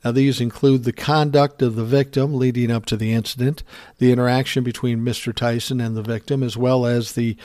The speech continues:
request of both the victim and Mister Tyson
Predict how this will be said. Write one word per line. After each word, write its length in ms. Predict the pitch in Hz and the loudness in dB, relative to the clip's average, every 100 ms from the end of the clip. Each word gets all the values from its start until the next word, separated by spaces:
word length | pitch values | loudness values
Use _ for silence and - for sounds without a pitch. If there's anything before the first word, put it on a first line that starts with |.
| - - | -20 -8
request 640 | - 123 - 135 131 - - | 0 0 2 2 2 -2 -4
of 260 | 120 113 | -6 0
both 280 | 143 160 165 | 4 4 4
the 100 | 143 | 0
victim 400 | 120 113 - 123 | 2 -2 -2 -2
and 120 | 120 | 0
Mister 320 | 127 123 - | -2 -2 -4
Tyson 600 | 117 147 139 143 - 117 | -4 0 2 0 -2 -4